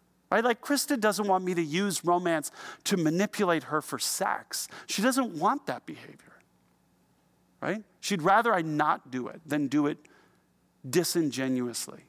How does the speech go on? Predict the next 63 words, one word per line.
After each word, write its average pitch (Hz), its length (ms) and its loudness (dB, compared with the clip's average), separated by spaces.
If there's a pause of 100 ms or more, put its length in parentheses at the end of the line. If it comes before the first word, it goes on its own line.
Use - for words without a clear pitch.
(1400)
At - 60 -18
the 147 60 -2
same 226 280 2
time, 165 340 -2 (600)
I 156 160 4
can 190 220 -4
do 156 280 0
it 151 160 0 (540)
in 147 100 2
a 151 40 2
way 151 120 0
that's 143 160 -4
driven 151 320 -2
by 127 140 -2
fear. 139 300 -6
"I'm 127 100 -8
sorry, 160 260 -4
I 131 40 -2
bought 160 200 2
the 160 80 -8
wrong 143 260 -2
wine. 123 220 -2
I - 20 -8
made 151 200 -2
the 165 60 -4
wrong 139 360 -4
meal. 143 260 0
I 135 120 0
didn't 170 180 0
make 170 140 0
the 170 80 -4
right 147 180 2
reservations. 135 480 -4
We 135 80 -2
went 165 160 2
on 170 100 -2
the 175 80 0
wrong 160 220 2
day. 147 140 2
I 135 40 0
bought 160 220 2
the 170 80 -6
wrong 170 180 2 (300)
movie 170 180 4
tickets. 156 220 -2
I'm 151 80 0
sorry 190 180 2
I 180 40 0
didn't 190 160 0
tell 170 160 -4
you 175 60 2
to 151 40 2
bring 165 140 2
a 151 40 -2
sweater. 156 380 0
We 165 160 -2
should 190 200 -6
have 165 80 -10
taken 180 180 -2
the 175 60 2
other 175 120 -2
car." 175 240 4 (220)
Like, 185 160 4